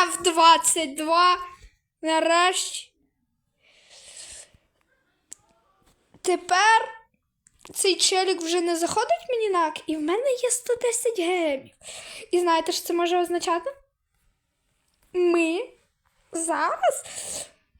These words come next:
маємо майже всіх персонажів, і давайте зіграємо. До речі, підписники, я купив мікрофон, точніше, мені Миколай приніс. Е, напишіть в коментарях, що вам приніс. Це вообще імба.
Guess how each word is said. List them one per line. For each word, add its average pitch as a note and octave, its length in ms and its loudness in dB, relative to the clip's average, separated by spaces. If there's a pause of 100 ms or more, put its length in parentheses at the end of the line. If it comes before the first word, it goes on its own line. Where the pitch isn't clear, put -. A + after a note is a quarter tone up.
(640)
маємо G4+ 560 2
майже F#4 280 2
всіх F#4 400 -2
персонажів, F4 720 -4
і E4 420 0
давайте E4+ 500 -2
зіграємо. C#4+ 640 -4 (460)
До D#4 140 0
речі, F4+ 340 0
підписники, D4+ 580 -4
я E4 220 0
купив F4 400 -2
мікрофон, D#4+ 680 -2 (180)
точніше, E4+ 400 -2
мені D#4+ 180 0
Миколай D#4 480 0
приніс. C#4+ 300 -2 (440)
Е, D#4+ 180 4
напишіть D#4 380 -2
в - 40 -12
коментарях, D#4+ 500 -2
що - 160 0
вам C#4+ 320 0
приніс. D4 360 -4 (560)
Це F#4 120 2
вообще F4 540 0
імба. D#4+ 600 0